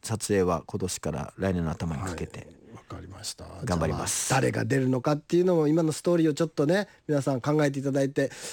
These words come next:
Speaker 2: 自分なりのキャスティングが、行定映画誰がいいのかなって、私なんかも自分なりありますけどね。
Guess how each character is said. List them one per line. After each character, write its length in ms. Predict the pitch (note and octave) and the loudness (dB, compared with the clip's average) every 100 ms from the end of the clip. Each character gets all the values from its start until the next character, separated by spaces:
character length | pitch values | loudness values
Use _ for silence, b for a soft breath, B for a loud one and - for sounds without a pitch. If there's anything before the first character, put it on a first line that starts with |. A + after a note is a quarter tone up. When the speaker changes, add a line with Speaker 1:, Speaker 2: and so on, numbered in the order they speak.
| - | -2
Speaker 2:
自 100 | C#3+ | 2
分 140 | G#3 | 4
な 80 | D4 | 6
り 60 | D#4 | 4
の 80 | C4+ | 4
キ 100 | A#3 | 2
ャ 40 | |
ス 60 | - | 0
テ 80 | G#3+ | 2
ィ 40 | |
ン 40 | |
グ 140 | F#3+ F3 | 4 4
が、 220 | D#3+ C#3+ b b b | 2 -2 b b b
行 100 | D3 C3 | -4 0
定 200 | D#3 C#3+ C3 | 0 2 0
映 40 | |
画 140 | A#2 A#2+ | -2 -2
誰 160 | C3 | -2
が 100 | C3 | 0
い 60 | A#2 | 0
い 20 | |
の 80 | A#2+ | -2
か 100 | A#2 | -2
な 120 | C#3+ | -4
っ 20 | |
て、 160 | F3 A2+ | -4 -4
私 300 | A2 F3+ A3 | -2 2 2
な 60 | G#3+ | 2
ん 20 | |
か 60 | |
も 80 | D3+ | 0
自 140 | C3 C#3+ | -2 2
分 140 | E3 | 2
な 140 | D3 | 2
り 40 | C3 | 2
あ 80 | D3+ | 2
り 60 | |
ま 100 | F3 | 2
す 60 | C#3 | 0
け 100 | G#2 | -6
ど 100 | F#2+ | -12
ね。 100 | G2+ | -8